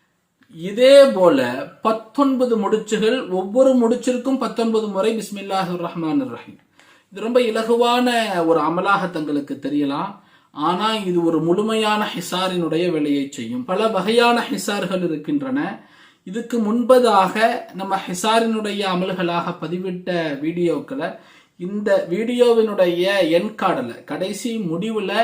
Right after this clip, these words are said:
இன்ஷா அல்லாஹ் அதை நான் பின் செய்றேன். தாங்க பார்த்து கொள்ளுங்க. இன்ஷா அல்லாஹ் இந்த வீடியோக்களே நேரடியாக ஓடும். நீங்க அதை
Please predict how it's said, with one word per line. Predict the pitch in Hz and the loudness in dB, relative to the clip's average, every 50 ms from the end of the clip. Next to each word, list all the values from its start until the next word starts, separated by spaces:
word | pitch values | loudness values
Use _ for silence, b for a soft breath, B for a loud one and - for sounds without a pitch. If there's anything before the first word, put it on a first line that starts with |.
| - - - - 170 | -2 -2 -8 -14 -14
இன்ஷா | 170 151 - 185 180 170 | -12 -10 -8 -4 -2 -2
அல்லாஹ் | 165 160 180 185 185 170 | 0 0 0 -2 -2 -2
அதை | 170 165 160 160 | -4 -4 -4 -2
நான் | 156 156 147 139 - | -2 -2 -2 -2 -4
பின் | 151 151 160 156 165 | -4 -4 -4 -4 -4
செய்றேன். | 165 160 151 160 185 277 - b b b b b b b b _ _ | -4 -4 -4 -4 -6 -8 -10 b b b b b b b b _ _
தாங்க | 180 156 151 143 - 160 | -8 -6 -6 -4 -2 0
பார்த்து | 175 185 180 185 180 220 214 | 0 0 0 0 -2 -2 0
கொள்ளுங்க. | 202 185 180 175 170 170 160 156 | 0 2 4 4 4 4 0 -2
இன்ஷா | 156 - 165 151 151 | -2 -4 -4 -4 -2
அல்லாஹ் | 156 175 190 156 156 | 0 2 2 2 2
இந்த | 151 147 147 151 | 0 0 0 0
வீடியோக்களே | 180 185 196 208 208 202 - 208 208 208 202 180 | -2 -2 0 -2 -2 -2 -4 -4 -4 -4 -4 -4
நேரடியாக | 180 180 185 185 185 190 185 185 180 185 165 165 165 | -4 -4 -4 -4 -2 -2 -2 0 0 -2 -2 0 0
ஓடும். | 175 175 190 214 254 B B B B B B _ | 0 0 0 -4 -8 B B B B B B _
நீங்க | 165 175 175 170 | -8 0 2 2
அதை | 170 | 2